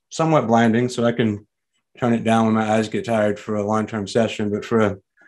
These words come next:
a shorter presentation like this, then I'll go with the big deal, with the, the best video I can, the best lighting, and the best microphone. So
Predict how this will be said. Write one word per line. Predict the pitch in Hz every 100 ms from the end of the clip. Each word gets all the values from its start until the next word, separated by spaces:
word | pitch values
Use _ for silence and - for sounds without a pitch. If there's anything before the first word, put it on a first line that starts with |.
| _ _ _ -
a | -
shorter | 156 139 123
presentation | 139 123 120 135 123 123
like | 113 107
this, | 123 117
then | - 113
I'll |
go | 107 113 104 - _ _ _ _ _ _ _ _ -
with | 123
the | 120
big | 113 104
deal, | 107 101 107
with | 101 -
the, | 107 101 - _
the | -
best | 110 110
video | - 113 110 107
I |
can, | 104 113 110
the | 107
best | 107 107 110
lighting, | 107 107 110 107
and | 104
the | 98
best | 104 -
microphone. | 110 104 101 98 95 95
So | - 101